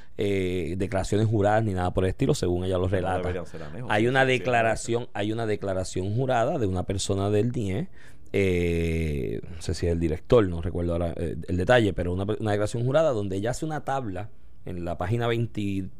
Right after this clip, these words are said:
Speaker 1: veintitrés de, de la sentencia, de lo que dice la declaración jurada y lo que ella leyó en el informe.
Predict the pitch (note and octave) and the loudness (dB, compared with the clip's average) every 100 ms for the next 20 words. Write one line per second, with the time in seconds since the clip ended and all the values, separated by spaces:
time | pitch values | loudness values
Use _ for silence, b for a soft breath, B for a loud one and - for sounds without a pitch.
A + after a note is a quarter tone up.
0 | - - - F#2 A2 G2+ G2 G2+ F2+ G#2 | -10 -10 -2 0 2 -2 -4 -6 -2 -2
1 | A2 G2 F2 D#2 - F2+ F#2+ G2+ A#2+ A2 | -2 -2 -2 -2 -4 -4 -2 -2 0 0
2 | - D#2+ B B B B B A#2 A#2 A2+ | -2 -6 B B B B B 8 10 8
3 | - - - - A#2+ A2 C#3 F#3 E3+ E3+ | 4 -10 -12 -6 -2 0 2 4 4 4
4 | E3 E3 E3+ E3+ F3+ G#3 F#3+ - A#2 A2 | 2 0 0 0 0 0 0 -2 -2 -2
5 | G#2 G#2+ C3 A2 G#2+ G#2+ G2+ F2+ F2 E2+ | -2 -4 -2 0 0 0 0 0 0 0
6 | D#2+ | -2